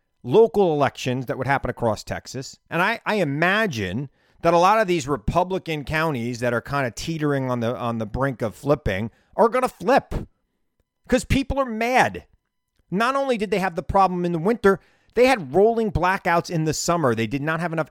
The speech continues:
energy in the summer. People want accountability and they wanna see their state run properly. And quite frankly, on most issues that matter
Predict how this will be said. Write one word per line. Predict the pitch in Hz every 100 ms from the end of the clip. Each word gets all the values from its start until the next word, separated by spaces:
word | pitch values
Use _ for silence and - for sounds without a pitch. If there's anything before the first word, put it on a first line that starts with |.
| -
energy | 147 160 135 147
in | 139 131
the | 127
summer. | - 139 131 101 _ _ _ -
People | 175 214 - 240 190
want | 151 147 156 156 _ _ -
accountability | 139 - 156 160 160 117 131 127 113 101 98 _ _ _ _ 131
and | 131
they | 127
wanna | 120 139 170 175
see | - 151
their | 131 120
state | - - 123 123
run | 98 107 110 101
properly. | - 101 98 87 92
And | 98
quite | - 220 226
frankly, | _ 135 123 - 175 - - _ _ _ -
on | 143 151
most | 147 185 226 - -
issues | 180 170 151
that | 143 123
matter | 110 117 131 131